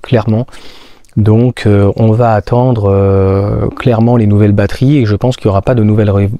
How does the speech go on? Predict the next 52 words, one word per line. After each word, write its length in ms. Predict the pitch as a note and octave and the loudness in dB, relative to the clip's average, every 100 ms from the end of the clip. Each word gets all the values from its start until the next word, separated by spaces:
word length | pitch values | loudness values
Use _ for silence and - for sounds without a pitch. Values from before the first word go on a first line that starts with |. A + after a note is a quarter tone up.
| - | -8
révolutions, 640 | G#2+ A2+ A2 A2 - B2+ | -4 0 0 -2 -2 -2
si 140 | B2+ - | -2 -2
on 80 | G#2+ | -2
peut 140 | G#2+ | 0
dire, 200 | G#2 C#3 | 0 -2
tant 140 | A#2 | -4
qu'il 120 | G#2+ A2 | -2 -2
n'y 20 | |
aura 120 | G2+ | -2
pas 120 | B2+ | 0
les 100 | B2 | -2
batteries, 380 | A2 - - D3+ - - - - - | -2 -6 -10 -16 -18 -20 -20 -20 -6
euh, 160 | G#2+ G2+ | -2 0
dites 280 | G#2+ C#3 - | 2 0 -2
solides, 440 | - A2 G#2+ D#3 | 0 0 0 0
ou 140 | E3 E3+ | 0 0
des 120 | C3+ | 0
batteries 340 | B2 - D3+ | -2 -4 -4
en 60 | B2+ | -2
tout 100 | B2 | -2
cas 140 | A2+ | -4
plus 200 | - - | -4 -4
petites. 460 | A#2+ - A#2 - C3 | -4 -4 -6 -6 -6
Les 120 | B2 | -2
batteries 280 | G#2+ G#2+ B2 | -2 -2 -4
solides 320 | - A2+ C#3 | -2 0 0
vont 140 | A2+ G2+ | 0 -2
permettre 320 | G#2 A#2 B2+ | 0 0 0
d'alléger 440 | A#2 A#2+ A#2 A#2+ | 0 2 0 0
les 100 | A#2+ | 0
batteries, 400 | G#2+ G2+ - D#3+ - - - - - | 0 -4 -4 -4 -4 -18 -20 -14 -2
et, 280 | A2 B2 B2+ | 0 2 2
euh, 720 | G2+ G2+ G2 G2 G2 G2 G#2+ - - - - - | 2 2 2 0 0 -2 -4 -6 -8 -10 -10 -8
peut-être 260 | - A2+ C3 | -4 -2 -2
en 60 | A#2+ | -4
tout 100 | - | -2
cas 140 | C#3 | 0
une 180 | A#2+ A2+ | 2 2
meilleure, 540 | B2 C#3 C#3 C#3 B2 | 2 2 2 2 0
euh, 180 | G#2+ G#2+ | 0 0
une 180 | A2+ A#2 | 2 2
meilleure 360 | B2 C#3 B2+ | 2 2 0
densité, 500 | A#2+ A#2+ - A2+ B2+ - - - | 0 -2 -2 -2 -2 -4 -10 -2
une 160 | G#2+ | 2
meilleure 300 | A#2 B2 C3+ | 2 2 0
stabilité, 680 | - - C#3 B2+ B2 A#2+ B2+ | -4 -6 -2 0 0 0 -2
si 160 | A#2+ - | -2 -2
on 100 | A2+ | -2
peut 120 | A2 | 0
dire. 240 | G#2+ C#3+ - - - - - - _ - - - | 0 -2 -8 -20 -20 -20 -20 -20 _ -20 -20 -8
Donc, 380 | A2 G#2+ G#2+ - | -2 0 0 -2
euh, 100 | G2+ | -4